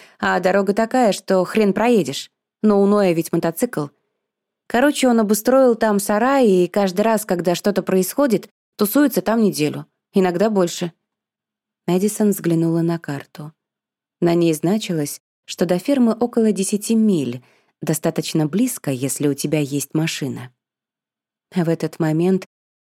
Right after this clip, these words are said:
Эдисон подумала, как было бы здорово иметь собственный автомобиль. Ей придётся вызвать такси, беспокоить Эмму она не собиралась.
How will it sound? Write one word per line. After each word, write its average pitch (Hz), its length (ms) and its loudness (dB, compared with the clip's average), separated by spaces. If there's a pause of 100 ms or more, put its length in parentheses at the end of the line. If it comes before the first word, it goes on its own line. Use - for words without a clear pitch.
Эдисон 214 400 0
подумала, 208 560 2
как 208 340 -2
было 220 220 2
бы 175 160 0
здорово 202 440 0
иметь 196 580 -2
собственный 185 640 -2
автомобиль. 175 760 -6 (760)
Ей 160 260 0
придётся 151 460 -4
вызвать 156 340 -2
такси, 160 560 -8 (380)
беспокоить 208 680 -2
Эмму 202 480 0
она 156 300 0
не 156 100 0
собиралась. 202 800 -4